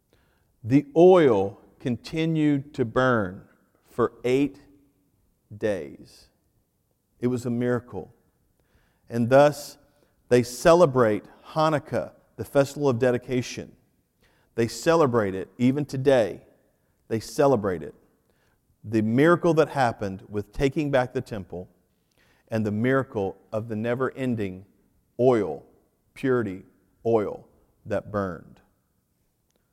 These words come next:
So that's where we are. The scripture is gonna tell us in a second that it was Hanukkah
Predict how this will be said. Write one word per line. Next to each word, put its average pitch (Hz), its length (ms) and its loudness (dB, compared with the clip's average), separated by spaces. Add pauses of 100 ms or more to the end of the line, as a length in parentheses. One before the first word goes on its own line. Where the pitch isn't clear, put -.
(240)
So - 160 -2
that's 139 300 0
where 139 160 2
we 127 160 2
are. 95 400 0 (1600)
The 110 100 -6
scripture 147 320 0
is 120 80 -4
gonna 131 160 0
tell 123 200 2
us 117 120 -6
in 120 80 -8
a 110 60 -8
second 120 400 -2
that 117 80 2
it 104 80 0
was 101 140 -8
Hanukkah 139 480 -4